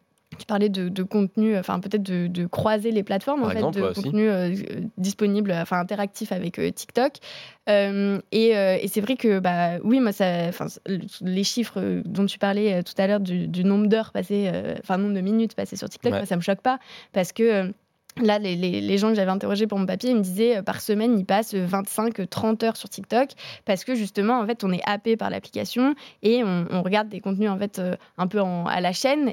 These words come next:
Speaker 1: Et, euh, et c'est vrai que, bah, pourquoi pas, euh, une série qui se regarde, euh, assez facilement et qui est conçue, alors, j'ai pas vu, euh, celle dont tu parlais de Abdel Malik, mais, euh, qui est conçue, en fait, euh,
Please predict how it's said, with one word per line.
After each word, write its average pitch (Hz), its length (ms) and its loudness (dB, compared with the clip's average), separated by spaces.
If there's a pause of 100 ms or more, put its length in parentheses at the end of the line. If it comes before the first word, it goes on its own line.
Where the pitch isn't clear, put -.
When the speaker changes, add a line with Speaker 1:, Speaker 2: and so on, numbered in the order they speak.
Speaker 1:
Et, 226 260 4
euh, 180 160 -2 (280)
et 185 80 -2
c'est 185 100 -2
vrai 196 160 2
que, 226 220 -2
bah, - 260 -2
pourquoi 226 320 2
pas, 247 240 0
euh, 202 160 0
une 196 140 2
série 233 400 0
qui 220 100 -2
se - 100 -8
regarde, 202 380 2
euh, 180 300 2 (100)
assez 196 220 0
facilement 214 300 2
et 226 60 4
qui 202 140 -2
est 175 60 -2
conçue, 220 460 0
alors, 180 180 0
j'ai 175 100 -2
pas 196 140 0
vu, 208 160 -4
euh, 202 80 -2
celle 190 160 -2
dont 190 120 -2
tu - 120 -6
parlais 190 200 -2
de 175 120 -4
Abdel 175 280 -2
Malik, 247 320 2
mais, 185 220 0 (420)
euh, 180 120 2
qui 214 160 0
est 208 40 2
conçue, 233 380 2
en 202 100 2
fait, 208 220 -2
euh, 190 120 2